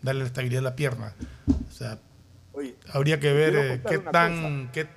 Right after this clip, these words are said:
Speaker 1: tan seria pudo haber sido la, la fractura. Ojalá que no sea nada más allá de,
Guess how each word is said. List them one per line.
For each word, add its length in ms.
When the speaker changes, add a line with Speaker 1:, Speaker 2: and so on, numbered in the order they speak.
Speaker 1:
tan 680
seria 440
pudo 260
haber 200
sido 420
la, 400
la 120
fractura. 540
Ojalá 340
que 100
no 160
sea 640
nada 460
más 200
allá 420
de, 280